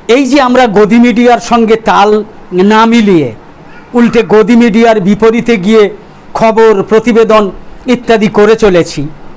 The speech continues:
এতে কিন্তু একটু ভয়ও হয়, ভয়ও লাগছে।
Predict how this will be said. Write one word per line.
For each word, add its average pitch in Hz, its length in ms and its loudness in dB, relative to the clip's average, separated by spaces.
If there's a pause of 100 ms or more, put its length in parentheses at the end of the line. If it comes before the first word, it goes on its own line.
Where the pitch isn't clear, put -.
(160)
এতে 247 240 0
কিন্তু 254 300 0
একটু 254 260 -2 (160)
ভয়ও 208 400 2
হয়, 165 340 0
ভয়ও 165 320 -2
লাগছে। 156 460 -4